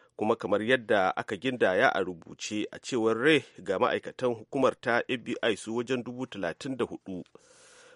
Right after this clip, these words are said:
Wasiƙar ƙarfafa gwiwar da Ray ya rubuta ma ma'aikatan na F B I bata ambaci takardar zargin da ta fito jiya Juma'a ba.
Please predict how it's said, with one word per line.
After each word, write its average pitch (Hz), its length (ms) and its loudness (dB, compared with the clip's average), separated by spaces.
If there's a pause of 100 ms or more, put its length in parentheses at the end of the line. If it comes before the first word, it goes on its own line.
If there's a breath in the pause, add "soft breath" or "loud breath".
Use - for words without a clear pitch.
Wasiƙar 190 680 4
ƙarfafa 151 400 2
gwiwar 165 420 4
da 117 140 6
Ray 139 300 4
ya 139 80 8
rubuta 143 680 4
ma 131 120 8 (100)
ma'aikatan 123 460 -2
na 113 80 0
F 98 180 -4
B 98 220 -10
I 113 180 4 (640 soft breath)
bata - 240 0
ambaci 107 560 -2
takardar 139 480 0
zargin 123 440 2
da 98 280 4
ta - 140 -10
fito 135 420 -6
jiya 131 180 0
Juma'a 131 460 0
ba. 87 320 0